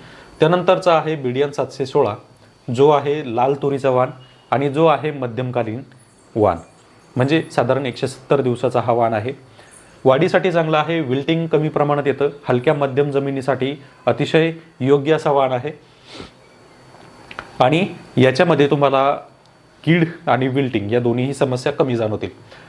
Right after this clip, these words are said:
त्यानंतर सगळ्यात शेवटचा आणि टॉपचा वाण आहे अजित सीडचा श्वेता, जो आहे व्हाईट तूरमध्ये आणि हा सुद्धा मध्यमकालीन वाण आहे. एकशे सत्तर दिवसांचा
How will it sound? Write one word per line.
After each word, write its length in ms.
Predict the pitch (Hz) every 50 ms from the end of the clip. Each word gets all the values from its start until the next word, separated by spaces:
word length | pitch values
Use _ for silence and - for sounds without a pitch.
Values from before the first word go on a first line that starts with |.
| - -
त्यानंतर 320 | - 160 160 180 175 196 175
सगळ्यात 300 | - 175 165 170 165 170
शेवटचा 380 | - 165 156 160 156 156 -
आणि 140 | 160 156 151
टॉपचा 360 | 143 151 147 131 131 - 147
वाण 240 | 143 139 139 131 127
आहे 300 | 120 110 117 127 143 151 -
अजित 260 | - 131 120 123 160 160
सीडचा 440 | 160 - 139 127 123 - - 139 139
श्वेता, 320 | - - 139 120 - - 90 - - - - - - - - - - 127
जो 120 | 123 151 180
आहे 220 | 180 160 160 175
व्हाईट 380 | 160 131 127 131 135 131 131 -
तूरमध्ये 340 | 147 139 139 131 123 131
आणि 240 | 151 - 123 117 120
हा 200 | 113 - 135 143
सुद्धा 260 | 143 - 127 117 127
मध्यमकालीन 580 | 127 127 120 120 120 120 117 - 127 120 120 120
वाण 180 | 120 117 113 113
आहे. 260 | 107 110 139 143 139
एकशे 200 | 123 - - 117
सत्तर 400 | - 127 123 - - 147 147 139
दिवसांचा 560 | 120 120 107 104 - 139 131 147 - 131 98